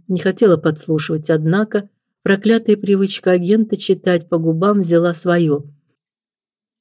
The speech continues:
"Спасибо. Твой букет простоял очень долго". "Не стоит благодарности, это всего лишь". Спина от цварга в форме официанта загородила Дара.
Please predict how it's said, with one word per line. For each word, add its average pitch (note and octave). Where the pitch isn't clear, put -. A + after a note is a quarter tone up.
"Спасибо. F3
Твой F#3+
букет A3
простоял F3+
очень F#3
долго". E3
"Не F3
стоит D#3
благодарности, D#3+
это E3+
всего E3+
лишь". E3
Спина F#3
от F3
цварга G3+
в -
форме F3+
официанта G3
загородила F3+
Дара. D3+